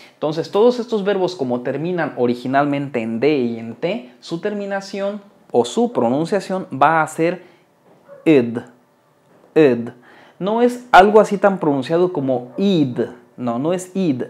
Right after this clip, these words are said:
es id, id. ¿Sí? Ok, entonces tenemos, por ejemplo, visit, originalmente es visit, terminación T, visit. Ya le subrayé, visit.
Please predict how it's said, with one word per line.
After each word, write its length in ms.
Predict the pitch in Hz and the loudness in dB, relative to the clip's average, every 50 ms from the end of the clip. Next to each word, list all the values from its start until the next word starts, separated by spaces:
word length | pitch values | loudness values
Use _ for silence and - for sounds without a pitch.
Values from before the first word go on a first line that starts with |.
| - | -6
es 300 | - 147 151 151 - - _ _ _ _ _ _ _ - - - - - | -4 -4 -4 -4 -6 -20 _ _ _ _ _ _ _ -20 -20 -20 -10 0
id, 300 | - 160 135 117 101 90 - - _ _ _ _ _ _ _ _ _ _ _ - | 2 4 4 2 0 -8 -14 -18 _ _ _ _ _ _ _ _ _ _ _ -4
id. 280 | - 160 139 117 107 85 - - _ _ _ - _ _ _ _ _ _ _ _ | 0 0 0 0 -2 -10 -14 -20 _ _ _ -20 _ _ _ _ _ _ _ _
¿Sí? 320 | _ - 180 202 233 - - _ - - _ _ _ _ | _ -12 -12 -12 -12 -14 -20 _ -20 -20 _ _ _ _
Ok, 200 | - 131 123 123 117 110 - - - _ _ | -8 -8 -6 -6 -8 -10 -10 -18 -20 _ _
entonces 480 | _ - 165 170 180 202 185 - - _ _ - | _ -4 -4 -4 -4 -6 -10 -12 -18 _ _ -6
tenemos, 380 | 156 147 147 156 170 175 175 | -4 -4 -2 -2 -4 -4 -6
por 160 | - - 131 135 | -8 -8 -8 -8
ejemplo, 420 | 135 147 143 143 147 131 120 120 | -8 -8 -10 -4 -2 -2 -2 -2
visit, 680 | 123 127 120 147 190 220 214 - - 151 151 156 - - - - _ _ _ _ _ - | -6 -8 0 2 2 2 2 0 -2 -4 -4 -4 -8 -20 -20 -20 _ _ _ _ _ -4
originalmente 640 | - 131 123 127 139 147 151 156 151 151 147 - 139 | -2 -2 -2 0 0 0 0 0 0 -2 -2 -2 -4
es 240 | 131 127 - - - | -4 -6 -10 -16 -14
visit, 640 | - 120 131 180 202 220 214 - - 156 143 - - - - _ _ _ - - - | -12 -2 2 2 2 2 0 -2 -4 -4 -4 -4 -10 -20 -20 _ _ _ -20 -16 -8
terminación 840 | 127 117 117 120 127 131 139 147 151 151 - - 160 170 185 196 202 - - - _ _ _ _ - | -6 -6 -4 -4 -6 -6 -6 -6 -8 -10 -8 -8 -8 -6 -6 -8 -10 -14 -18 -20 _ _ _ _ -4
T, 340 | - 214 127 123 - - - _ _ _ _ _ _ _ | -4 -4 -4 -4 -14 -20 -20 _ _ _ _ _ _ _
visit. 520 | 139 131 151 170 160 160 - 120 107 - - - - _ _ _ _ _ _ _ _ _ _ | -10 -2 0 0 0 0 -2 -6 -6 -8 -10 -20 -20 _ _ _ _ _ _ _ _ _ _
Ya 160 | - 107 113 | -8 -6 -6
le 100 | 127 131 | -6 -6
subrayé, 680 | 131 160 156 156 156 160 175 180 156 - - - - _ _ _ - | -8 -8 -4 -4 -2 -2 -2 -2 -4 -4 -8 -14 -20 _ _ _ -20
visit. 500 | - 120 139 151 147 147 - 113 98 | -14 -6 -4 -4 -4 -4 -8 -12 -12